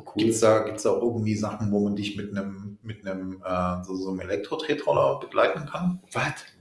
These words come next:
Speaker 2: Ja, dann würde ich einfach mit so 'nem Elektro-Tretroller neben dir herfahren, dann können wir uns unterhalten und so, ne? Ich kann auch ein bisschen mehr Gepäck nehmen, weil
Speaker 1: Wenn die eine gelegene Version irgendwie mal rausbringen?
Speaker 2: Eine gelegegängige
Speaker 1: Geländegängige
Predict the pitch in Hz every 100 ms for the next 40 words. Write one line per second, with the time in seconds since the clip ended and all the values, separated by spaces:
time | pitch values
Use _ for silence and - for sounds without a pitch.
0 | 90 107 113 101 - - - - 95 95
1 | 95 92 87 - - 110 - - 113 104
2 | 104 104 98 107 - - 104 104 113 104
3 | 208 90 92 143 139 139 135 139 - 113
4 | 117 - _ _ _ _ _ _ _ _
5 | _ _ _ _ _ _ _ _ - 92
6 | 82 - 82 80 80 80 - 80 82 -
7 | 85 101 98 92 85 82 80 80 80 _
8 | _ _ _ _ _ _ _ _ _ _
9 | _ _ _ - 113 90 92 95 87 87
10 | 85 87 85 82 78 85 101 101 98 98
11 | 101 98 90 87 87 117 143 - 117 127
12 | 113 - - 143 170 175 - 90 90 -
13 | 92 98 101 101 110 110 101 92 - 98
14 | 90 87 110 98 87 92